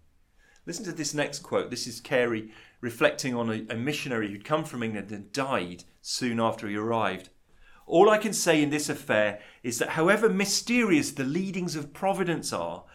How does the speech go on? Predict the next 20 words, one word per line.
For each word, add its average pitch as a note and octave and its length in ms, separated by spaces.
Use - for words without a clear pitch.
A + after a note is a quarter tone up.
I B2+ 140
have F3+ 180
no G3 180
doubt D3 540
but C3 160
that B2+ 120
they C#3 160
are C3+ 80
superintended F3+ 1300
by B2+ 220
an B2+ 140
infinitely D3 880
wise G#2 500
God. F2 420
About C#3+ 320
seventeen G3+ 720
days C3 400
after A2 240
the G#2+ 180
arrival A2+ 720